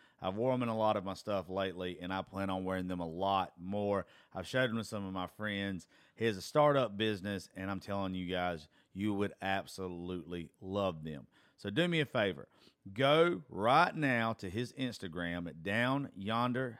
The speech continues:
Hat Co. Check them out. They also have a website, down yonder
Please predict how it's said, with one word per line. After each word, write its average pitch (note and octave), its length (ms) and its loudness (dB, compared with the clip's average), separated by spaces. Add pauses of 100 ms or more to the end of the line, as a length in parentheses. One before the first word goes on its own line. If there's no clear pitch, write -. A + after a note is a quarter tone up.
(100)
Hat A2+ 320 -2
Co. D#2+ 260 -4 (340)
Check C#3 240 -2
them B2+ 140 0
out. A2 140 4
They G2+ 100 2
also A#2 220 2
have B2+ 100 0
a B2 60 -4
website, F#2+ 480 0 (160)
down A#2 400 0 (120)
yonder A#2 540 -2